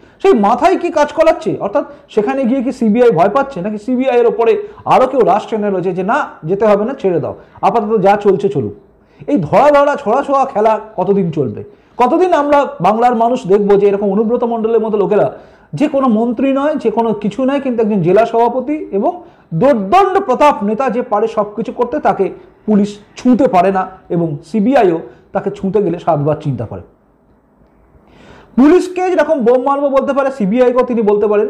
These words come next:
"আমাকে সময় দেওয়া হোক, একুশ তারিখের পরে দেখা করব", অর্থাৎ শর্ত সাপেক্ষে। এবং সেটা নিয়ে বড় বড় channel বড় বড় করে খবর দেখায়, কিন্তু কেউ বলে না যে গণতন্ত্রের গলা এখানে টিপে দেওয়া হচ্ছে।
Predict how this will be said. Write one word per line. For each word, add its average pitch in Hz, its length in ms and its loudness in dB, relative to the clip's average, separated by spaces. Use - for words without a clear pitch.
"আমাকে 165 340 -2
সময় 226 320 2
দেওয়া 240 200 4
হোক, 254 220 0
একুশ 214 260 -6
তারিখের 196 260 -2
পরে 185 180 -4
দেখা 151 220 -6
করব", 120 280 -10
অর্থাৎ 247 260 -2
শর্ত 220 400 -2
সাপেক্ষে। 151 540 -6
এবং 233 160 -2
সেটা 247 240 0
নিয়ে 233 280 0
বড় 214 160 4
বড় 220 180 0
channel 220 300 -2
বড় 175 200 0
বড় 170 180 0
করে 170 140 -4
খবর 131 280 -4
দেখায়, 104 340 -10
কিন্তু 247 160 -4
কেউ 269 220 2
বলে 220 200 2
না 180 140 -2
যে 175 80 -4
গণতন্ত্রের 247 640 0
গলা 180 260 4
এখানে 196 200 -4
টিপে 160 260 -6
দেওয়া 139 180 -4
হচ্ছে। - 280 -12